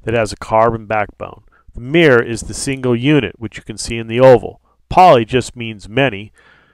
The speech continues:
so a biopolymer is basically many mers that repeat.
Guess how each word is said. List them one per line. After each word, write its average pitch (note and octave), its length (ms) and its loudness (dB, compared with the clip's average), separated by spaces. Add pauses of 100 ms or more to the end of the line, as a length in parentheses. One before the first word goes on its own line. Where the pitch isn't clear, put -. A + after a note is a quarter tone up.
so - 160 2
a E3+ 60 8
biopolymer D#3+ 920 4
is A#2+ 120 -8
basically B2+ 600 -2
many A#2 320 -6
mers A#2+ 600 2
that G#2+ 180 -6
repeat. A#2 600 -4